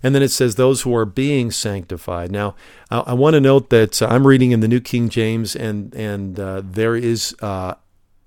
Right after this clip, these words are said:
probably an error in the, um, translation and saying "being sanctified." It kinda gives a sense that we're,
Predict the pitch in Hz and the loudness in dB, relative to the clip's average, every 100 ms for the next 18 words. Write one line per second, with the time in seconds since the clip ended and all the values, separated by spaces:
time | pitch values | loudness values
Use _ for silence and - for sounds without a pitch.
0 | _ - 143 147 156 127 127 107 - 117 | _ -2 2 4 2 2 0 0 -2 0
1 | 117 127 143 135 - 117 107 104 104 98 | 2 2 -2 -8 -10 -4 -2 -2 -2 -2
2 | 92 87 85 _ _ _ _ _ _ _ | -4 -6 -10 _ _ _ _ _ _ _
3 | - - 127 113 120 123 - 123 98 - | -14 -4 -2 -2 0 0 0 -2 -2 -2
4 | 113 95 78 113 123 139 143 - 139 135 | -4 -6 -8 -4 0 0 -2 -4 -4 -4
5 | 139 - 127 117 - 123 117 104 104 104 | -6 -2 0 0 -2 -2 -2 -4 -4 -4
6 | - 117 120 - 98 95 - - - - | -2 -2 -2 -4 -4 -6 -10 -20 -20 -10
7 | 120 117 | -4 -2